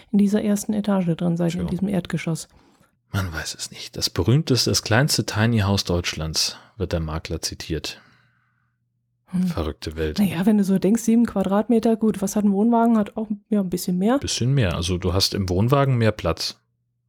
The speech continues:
Speaker 1: Ja, was hat ein Wohnwagen? Z-, äh, neun Quadratmeter.
Speaker 2: Ja, neun bis zehn.
Speaker 1: Oder?
Speaker 2: Ja.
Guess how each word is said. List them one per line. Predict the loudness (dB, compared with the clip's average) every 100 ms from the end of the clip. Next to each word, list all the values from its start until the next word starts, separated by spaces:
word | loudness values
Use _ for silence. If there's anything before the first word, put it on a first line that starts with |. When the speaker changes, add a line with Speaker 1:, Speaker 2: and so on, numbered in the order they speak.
| _ _ _ _ _ _ _ _ -12 -4
Speaker 1:
Ja, | -4
was | 0
hat | 0 2
ein | 2
Wohnwagen? | 4 4 4 0
Z-, | -2 -2
äh, | 0 0 0 0 -2 -2 -2 -2 -4 -4 -6 -6 -6 -6 -8 -8 -10 -10 -10 -12 -2 2
neun | 4 4
Quadratmeter. | 0 0 -2 -4 -6 -8 -16 -10
Speaker 2:
Ja, | -6 -6 -6
neun | -6 -4 -2
bis | -4 -2
zehn. | 0 0 0
Speaker 1:
Oder? | -2 -4 _ -10
Speaker 2:
Ja. | -6